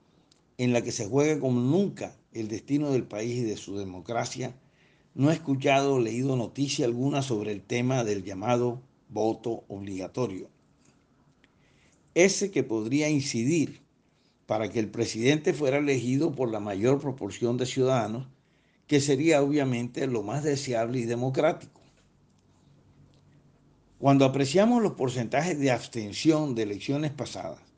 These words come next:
debemos concluir que quienes eligen a nuestros presidentes son una minoría.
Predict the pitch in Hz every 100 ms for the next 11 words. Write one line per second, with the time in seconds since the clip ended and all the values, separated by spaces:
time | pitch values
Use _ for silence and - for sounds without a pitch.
0 | _ _ _ _ _ _ _ 135 131 156
1 | 190 - 165 135 131 147 165 160 131 127
2 | 117 110 107 190 185 135 113 110 - 104
3 | 104 101 - 110 139 135 160 131 127 147
4 | 147 143 135 131 160 185 -